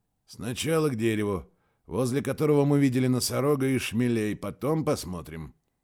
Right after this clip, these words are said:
Аэробайк со свистом вонзился в тускнеющее небо, выполняя манёвр "Колокол",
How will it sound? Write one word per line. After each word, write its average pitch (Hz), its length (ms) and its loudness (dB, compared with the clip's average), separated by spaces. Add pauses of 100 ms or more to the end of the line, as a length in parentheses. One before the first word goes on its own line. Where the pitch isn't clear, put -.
(460)
Аэробайк 87 640 0
со 98 160 -4
свистом 135 540 0
вонзился 120 580 2
в - 60 -10
тускнеющее 107 920 -2
небо, 110 440 0 (260)
выполняя 120 540 2
манёвр 110 420 2
"Колокол", - 680 0